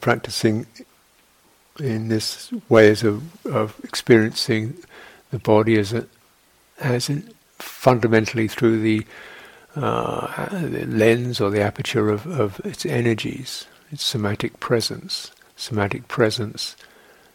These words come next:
is like a field presence, and within that there are various energies, some, you know, tight, some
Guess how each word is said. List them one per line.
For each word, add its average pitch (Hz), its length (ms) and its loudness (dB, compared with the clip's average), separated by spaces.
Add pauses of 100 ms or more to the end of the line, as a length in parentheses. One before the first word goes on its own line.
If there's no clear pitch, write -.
(120)
is 101 220 -2
like 98 200 -2
a 120 40 -4
field 117 520 2 (520)
presence, - 580 -6 (260)
and 104 180 -8
within 104 340 0
that 104 340 -4
there 98 240 -2
are 98 260 -2 (920)
various 104 600 0 (760)
energies, 110 680 -2 (200)
some, 101 480 -8 (1400)
you 143 140 -10
know, 135 300 -10 (520)
tight, 127 460 -4
some 113 600 -8